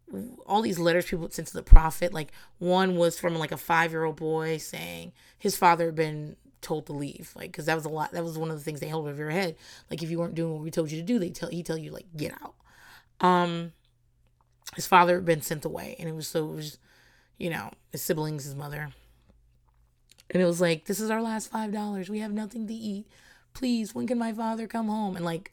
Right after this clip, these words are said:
Warren was never reading these letters. He was just taking the money out. But, like, he was in shorts, and he wouldn't, like, ev-,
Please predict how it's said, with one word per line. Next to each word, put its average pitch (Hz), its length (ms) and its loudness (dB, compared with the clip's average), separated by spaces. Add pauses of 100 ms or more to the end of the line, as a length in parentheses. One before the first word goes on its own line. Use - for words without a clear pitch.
(300)
Warren 196 540 0
was 170 120 -2
never 160 340 2
reading 156 200 -2
these 151 140 -4
letters. 156 180 -4
He 156 60 -6
was 147 160 -10
just - 240 -12
taking - 220 -8
the - 60 -14
money - 220 -16
out. - 140 -18 (580)
But, 240 120 8
like, 214 140 10
he 262 100 4
was 214 160 4
in 160 100 -2
shorts, 240 840 8
and 185 120 0
he 190 140 2
wouldn't, 175 260 2 (280)
like, 190 280 2
ev-, 208 280 0